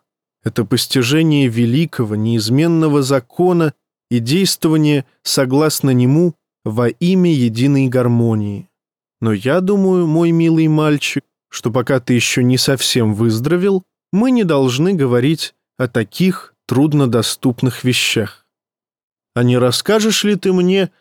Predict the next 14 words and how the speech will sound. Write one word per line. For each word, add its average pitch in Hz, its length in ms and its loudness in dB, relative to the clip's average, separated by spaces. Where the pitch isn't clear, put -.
о 131 100 -2
моей 143 380 2
матери, 165 540 -2
отец? 117 680 -4
Как 147 240 -2
её 160 200 2
звали? 139 540 -2
Я 127 220 -2
ведь 147 300 -2
ничего 170 440 0
не 196 140 0
знаю 190 440 0
о 123 80 0
ней. 113 340 -6